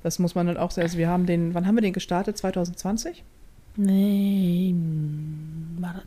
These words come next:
Speaker 1: Doch, wir sind im
Speaker 2: Ja.
Speaker 1: dritten Jahr.
Speaker 2: Ja, wir sind im dritten Jahr.
Speaker 1: Das heißt,
Speaker 2: Stimmt.
Speaker 1: wir haben ihn gestartet in, mit, mit Anfang Corona.
Speaker 2: Ja.
Speaker 1: Und ich war einfach zwei Jahre so gut wie nie auf Tour. Da ging das ganz gut. Und jetzt ist es halt,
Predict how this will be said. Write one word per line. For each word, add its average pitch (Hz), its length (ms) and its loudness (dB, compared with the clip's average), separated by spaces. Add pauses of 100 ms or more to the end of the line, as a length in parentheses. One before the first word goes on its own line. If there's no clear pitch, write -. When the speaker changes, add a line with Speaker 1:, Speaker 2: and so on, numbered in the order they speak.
(320)
Speaker 1:
Doch, 165 140 2
wir 160 80 2
sind 165 140 -2
im 202 60 6
Speaker 2:
Ja. 180 100 8
Speaker 1:
dritten 196 200 2
Jahr. 185 180 2
Speaker 2:
Ja, 160 180 4
wir 170 80 -4
sind 165 160 -2
im 160 40 -4
dritten 156 200 -4
Jahr. 156 200 -4
Speaker 1:
Das - 100 -4
heißt, 185 120 6
Speaker 2:
Stimmt. 156 60 -2
Speaker 1:
wir 180 80 6
haben 196 120 6
ihn 196 100 6
gestartet 190 460 0 (100)
in, 220 380 8 (540)
mit, 214 260 6
mit 220 200 4
Anfang 202 340 4
Corona. 175 500 2
Speaker 2:
Ja. 190 220 4 (180)
Speaker 1:
Und 180 200 2
ich - 320 -2
war 180 260 2
einfach 180 320 0
zwei 170 300 2
Jahre 170 320 2
so 156 100 0
gut 160 180 -2
wie 160 80 2
nie 160 140 2
auf 151 140 -2
Tour. 175 360 -2 (580)
Da 165 100 6
ging 165 180 4
das 160 160 2
ganz 156 220 -2
gut. 165 220 0
Und 170 100 0
jetzt - 220 -2
ist 175 60 -4
es 160 100 -4
halt, 175 200 2